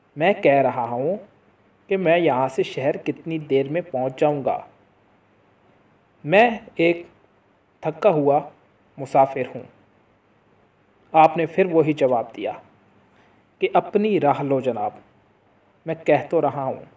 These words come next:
मुसाफिर समझा, "ये ज़रूर कोई पागल है।" और इसने फिर कोई सवाल नहीं किया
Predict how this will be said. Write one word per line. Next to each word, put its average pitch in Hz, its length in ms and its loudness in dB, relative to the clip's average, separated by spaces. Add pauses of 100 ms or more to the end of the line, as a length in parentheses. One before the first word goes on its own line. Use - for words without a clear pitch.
(460)
मुसाफिर 160 420 0
समझा, 165 380 -2
"ये 165 240 0
ज़रूर 160 400 2
कोई 175 220 -2 (200)
पागल 120 320 -4
है।" - 340 -12 (680)
और 151 180 0
इसने 175 380 -2 (180)
फिर 180 260 2
कोई 160 220 2
सवाल 143 460 2
नहीं 135 240 -8
किया - 360 -14